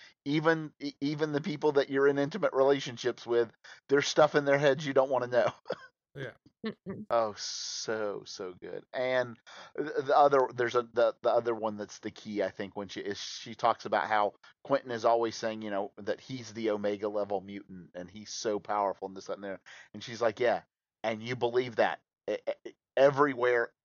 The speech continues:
Speaker 1: except in your heart, which is the only thing that matters when you're here."
Speaker 3: Ooh. You calling him out?
Speaker 1: <laughs> Pretty much. Pretty much.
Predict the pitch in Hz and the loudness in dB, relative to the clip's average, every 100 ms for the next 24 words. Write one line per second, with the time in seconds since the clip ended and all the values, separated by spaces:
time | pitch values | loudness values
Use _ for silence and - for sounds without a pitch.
0 | - 107 - 113 - 101 95 92 87 - | -8 -8 -4 -4 -4 -6 -4 -4 -6 -6
1 | - 113 95 110 107 107 110 104 95 98 | -8 -8 -6 -6 -4 -6 -8 -8 -6 -4
2 | 90 90 - 92 87 85 - 208 214 233 | -4 -6 -10 -14 -12 -12 -6 -4 -2 -4
3 | 240 247 247 254 262 311 _ _ _ _ | -8 -12 -12 -12 -12 -12 _ _ _ _
4 | _ _ - - - 1077 1077 1077 571 240 | _ _ -16 -16 -14 -10 -4 2 2 4
5 | 208 233 208 185 262 285 _ _ _ _ | 2 4 4 2 2 -2 _ _ _ _
6 | _ _ _ - 131 131 143 - - - | _ _ _ -2 0 4 4 4 -2 -20
7 | _ _ _ _ _ _ _ _ 117 113 | _ _ _ _ _ _ _ _ -10 -8
8 | 107 | -8